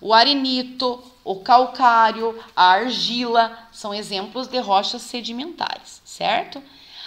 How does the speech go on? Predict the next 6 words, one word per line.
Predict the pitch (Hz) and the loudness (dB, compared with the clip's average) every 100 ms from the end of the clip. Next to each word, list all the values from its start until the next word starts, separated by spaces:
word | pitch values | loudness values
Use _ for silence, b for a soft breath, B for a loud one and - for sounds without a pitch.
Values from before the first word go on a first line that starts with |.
| B B - | B B 0
As | 302 370 | 0 2
rochas | 294 - 190 - | 4 4 2 -6
metamórficas | 208 208 190 175 208 254 262 240 - - | -10 -4 -4 2 4 4 2 -8 -8 -16
são | - 240 226 | -10 -6 -4
aquelas | 226 226 240 220 240 | -4 -4 0 0 -2
que, | - | -4